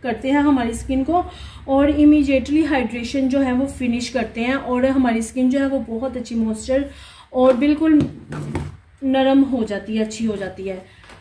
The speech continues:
तो ये हो गया इसका review और ये हो गया इसका, ये सारे review मैंने आपको दे दिया। बस अब मैंने आपको इनके price बताने हैं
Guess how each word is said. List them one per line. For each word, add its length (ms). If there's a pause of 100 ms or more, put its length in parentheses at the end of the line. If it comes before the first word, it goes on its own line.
(160)
तो 200
ये 380
हो 200
गया 240
इसका 400
review 640 (100)
और 220
ये 280
हो 200
गया 460
इसका, 680
ये 180
सारे 260
review 260
मैंने 180
आपको 260
दे 80
दिया। 220
बस 220
अब 160
मैंने 240
आपको 260
इनके 180
price 400
बताने 400
हैं 260